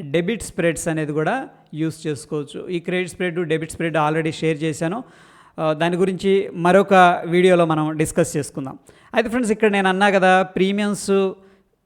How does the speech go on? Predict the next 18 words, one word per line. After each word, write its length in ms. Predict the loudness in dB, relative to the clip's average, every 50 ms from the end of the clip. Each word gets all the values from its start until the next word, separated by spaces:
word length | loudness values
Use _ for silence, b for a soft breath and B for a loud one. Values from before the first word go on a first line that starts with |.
| _ -20 -20 _ _ _ _ -4
ఇండియా 280 | 0 6 8 8 8
విక్స్ 280 | 8 8 4 2 2 2
రైజ్ 360 | 4 4 6 6 6 6 4
అయింది 420 | 4 4 4 4 4 4 2 2 2
కాబట్టి 380 | 4 4 4 4 4 2 0
మనం 220 | 0 0 0 0 -2
క్రెడిట్ 360 | 0 0 0 0 0 -2 -2
స్ప్రెడ్ 280 | -2 0 0 0 0
తీసుకోవచ్చని. 720 | 0 -2 -2 -2 0 0 0 0 0 -2 -2 -2 -2 -2 -2
For 140 | -2 0 0 0
example, 320 | 0 0 0 0 0 -2 -2
ఇప్పుడు 180 | -2 -2 -2
ఫోర్ 260 | 0 2 2 2 2 2 0
పాయింట్ 220 | 0 0 -2 -4
టూ 120 | -6 -6
ఫైవ్ 260 | -4 -2 -2 -2 -2 -4
పర్సెంట్ 340 | -4 -2 -4 -4 -4 -4
ఉంది, 240 | -6 -6 -6 -8 -12